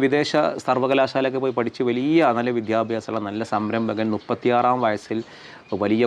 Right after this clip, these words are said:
കൊട്ടാരം പോലെയുള്ള വീടും ഫ്ലൈറ്റും സ്വന്തമാക്കിയ ഒരാൾ. അപ്പോൾ അത്രയും നല്ല ബിസിനസ്സുകാരൻ, പലിശ പോലും വാങ്ങാത്ത ഒരാൾ, ഒരു ലോൺ എടുത്തിട്ട് ഒരു ബിസിനസ്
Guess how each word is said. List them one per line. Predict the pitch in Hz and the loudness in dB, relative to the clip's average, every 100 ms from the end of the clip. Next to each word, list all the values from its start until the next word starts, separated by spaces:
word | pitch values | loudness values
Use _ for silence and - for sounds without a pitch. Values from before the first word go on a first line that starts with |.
| - | 0
കൊട്ടാരം | - 107 110 117 | -2 -2 0 0
പോലെയുള്ള | 110 110 110 104 | 0 0 0 0
വീടും | 107 110 107 | 0 -2 -2
ഫ്ലൈറ്റും | 110 117 117 165 - | -2 -2 0 -2 0
സ്വന്തമാക്കിയ | 117 113 110 107 - | -2 0 0 0 0
ഒരാൾ. | 104 98 95 - - 107 104 | 2 2 0 -4 -14 -6 -4
അപ്പോൾ | - 127 | -2 -4
അത്രയും | - 156 156 156 | 0 4 4 4
നല്ല | 139 139 | 2 0
ബിസിനസ്സുകാരൻ, | 123 123 113 107 95 92 - - - - - | -2 -4 -2 0 0 -2 -10 -20 -20 -6 0
പലിശ | 123 - 120 | 0 2 2
പോലും | 113 117 113 | 4 4 2
വാങ്ങാത്ത | 104 107 117 110 | 2 0 -2 0
ഒരാൾ, | 104 101 107 107 | 0 0 -2 -2
ഒരു | 107 | 0
ലോൺ | 107 120 139 | 2 4 2
എടുത്തിട്ട് | 117 - 117 | 0 -2 0
ഒരു | 110 | 0
ബിസിനസ് | 104 - 107 | -2 -4 -6